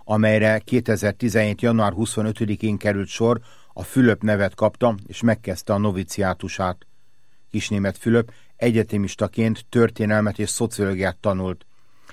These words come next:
Egyszerű fogadalmával három évre ígért álhatatosságot, engedelmességet és szerzetesi életalakítást, Várszegi Asztrik pannonhalmi főapát és a többi szerzetes jelenlétében.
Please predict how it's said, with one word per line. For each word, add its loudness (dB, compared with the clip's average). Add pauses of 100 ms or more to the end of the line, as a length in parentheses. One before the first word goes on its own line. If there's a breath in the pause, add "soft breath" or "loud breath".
Egyszerű 0
fogadalmával 2 (260 soft breath)
három 4
évre 0
ígért -4
álhatatosságot, -2
engedelmességet 0 (400 soft breath)
és -8
szerzetesi -2
életalakítást, -2 (380)
Várszegi 0
Asztrik -4
pannonhalmi 0
főapát 0 (340 soft breath)
és -8
a -4
többi 0
szerzetes -2
jelenlétében. -4